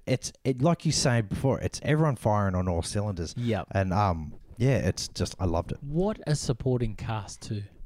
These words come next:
Speaker 1: I know.
Speaker 2: Like,
Speaker 1: I know.
Speaker 2: uh, I, I wanna take a moment. We'll get back to the supporting cast in a minute if we
Speaker 1: Mm-hmm.
Speaker 2: can, 'cause I, uh, this has just reminded me. In it, I think what really lends the film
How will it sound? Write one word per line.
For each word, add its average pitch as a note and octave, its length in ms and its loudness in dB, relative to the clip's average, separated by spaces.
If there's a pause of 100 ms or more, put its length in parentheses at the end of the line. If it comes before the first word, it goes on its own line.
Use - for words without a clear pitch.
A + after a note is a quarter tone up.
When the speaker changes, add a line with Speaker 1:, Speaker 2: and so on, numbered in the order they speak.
(140)
Speaker 1:
I - 280 0
know. - 60 -8 (760)
Speaker 2:
Like, D#3 200 2
Speaker 1:
I D3 40 -2
know. G3+ 100 -6 (320)
Speaker 2:
uh, E3+ 180 2 (160)
I, F#3 160 4 (120)
I E3 60 4
wanna A3+ 220 6
take D4 180 2
a G3 60 2
moment. C#3 220 2
We'll D#3 100 2
get F3+ 160 4
back F#3+ 140 2
to - 60 -4
the E3+ 100 2
supporting B2+ 360 -2
cast - 320 -6
in A#2 60 -4
a G#2+ 60 -4
minute G2+ 200 -8
if G#2 180 -2
we A2+ 80 4
Speaker 1:
Mm-hmm. A2 140 -4
Speaker 2:
can, G2+ 120 -6
'cause B2 180 0
I, C#3 80 2
uh, C3 260 -2
this C3 220 0
has A#2+ 100 -2
just B2 220 -4
reminded G#2+ 260 -2
me. A#2 100 -10 (120)
In F3 240 4
it, G#2+ 160 0 (400)
I C3 100 0
think G#3+ 300 0
what A#3 160 2
really F#3+ 300 4
lends B2+ 540 2
the C#3+ 120 0
film A2+ 420 -2